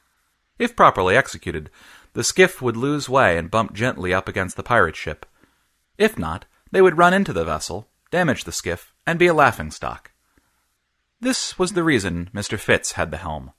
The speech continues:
Somewhere in his past, the puppet had served at sea for several decades, and his wooden limbs were well salted, his experience clearly remembered, and his instincts true.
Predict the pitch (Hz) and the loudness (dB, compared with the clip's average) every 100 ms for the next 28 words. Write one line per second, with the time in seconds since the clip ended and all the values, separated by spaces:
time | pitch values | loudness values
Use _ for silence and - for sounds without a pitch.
0 | _ _ _ _ _ _ - - 247 269 | _ _ _ _ _ _ -8 2 4 6
1 | 240 190 175 - 139 90 - - _ _ | 4 2 0 0 2 2 0 -14 _ _
2 | 120 - 196 202 185 - - 160 151 131 | -6 0 0 2 -2 -4 -2 -2 0 -4
3 | - - 151 117 - 90 117 104 92 107 | -6 -8 -4 -4 -4 -4 -2 0 0 0
4 | - 71 52 - _ _ _ _ - 107 | -2 -10 -12 -18 _ _ _ _ -6 -4
5 | 131 139 147 143 135 120 117 110 131 131 | -2 -2 -2 -2 -2 -2 -4 2 4 4
6 | - 151 123 - - - _ _ - 95 | 2 0 0 -4 -18 -20 _ _ -14 -10
7 | 95 - 120 110 92 - 139 123 104 107 | -8 -4 0 0 -2 -6 -2 -2 0 0
8 | 123 98 69 - _ _ - 117 98 92 | 0 0 -6 -14 _ _ -6 -2 -2 -2
9 | 80 - 73 - - 120 71 | -6 -10 -14 -12 -4 -4 -4